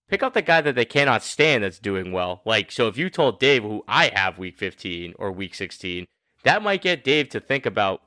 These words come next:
a, a little bit more. So the playoff schedule is step one. Step two, you gotta find the right trade partner. Who's going to mutually benefit or who's fresh meat? It's one of those two things. If it's a mutual beneficial thing,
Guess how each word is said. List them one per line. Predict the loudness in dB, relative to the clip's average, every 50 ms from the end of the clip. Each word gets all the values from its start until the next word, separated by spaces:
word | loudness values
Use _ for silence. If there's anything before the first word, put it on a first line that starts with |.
| _ _ -8
a, | -6 -4 -4 -4 -6 -6
a |
little | -8 -6 -6 -6 -8 -8
bit | -8 -10 -8
more. | -4 -2 -2 -2 -4 -8 -18 _ _ _ _ _
So | _ -8 -8
the | -6
playoff | 0 2 4 6 4 4 2
schedule | 2 0 0 0 2 -2 -6
is | -6
step | -2 -2 -2 -2 -2 -8
one. | -12 -12 -12 _ _ _ _ _ _ _ _
Step | _ 2 2 2 2
two, | 2 2 2 2 0 _ _ _ _ _ _ _ _ -4
you | 0
gotta | 0 0 2
find | 2 2 0 2
the | 0 0
right | 0 0
trade | 2 0 0 0 0
partner. | -2 -4 -4 -6 -12 -14 _ _ _ _ _ _ _ _
Who's | -4 -2 -2 -2 -2
going | -2 -2 -2 0 0
to | 0
mutually | 0 0 0 2 2 0 0 -6 -8 -8
benefit | -8 -4 0 2 4 4 2 0 -2 -6 -6 -6 -8 _ _ _ _ _ _ _ _ 2
or | 4 4 4 4
who's | 2 0 -2 -2 -4
fresh | -4 0 2 2 2 2 -2
meat? | -8 -8 -8 -8 -10 _ _ _ _ _ _ _ -14
It's | -12 -6
one | -4 -4 -2 0
of | 2
those | 2 2 2 0
two | 0 -4 -4 -4
things. | -4 -6 -8 -8 _ _ _ _ _ -2
If | 0 0 0 0
it's | -2
a | 0
mutual | 2 2 0 2 2 2 4
beneficial | 4 4 4 4 2 2 0 -2 0 0 -2 -2
thing, | 0 2 2 2 2 0 -4